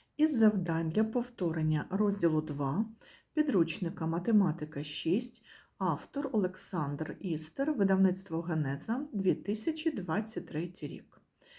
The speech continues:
Три лінії з виробництва морозива за п'ять годин роботи виготовили двісті сімдесят порцій.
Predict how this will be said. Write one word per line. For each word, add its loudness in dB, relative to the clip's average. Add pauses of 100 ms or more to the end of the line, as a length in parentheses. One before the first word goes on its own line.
(280)
Три 6
лінії 8
з 2
виробництва 4
морозива 2 (200)
за 2
п'ять 0
годин 2
роботи -2 (480)
виготовили 2 (140)
двісті 0
сімдесят -2
порцій. -14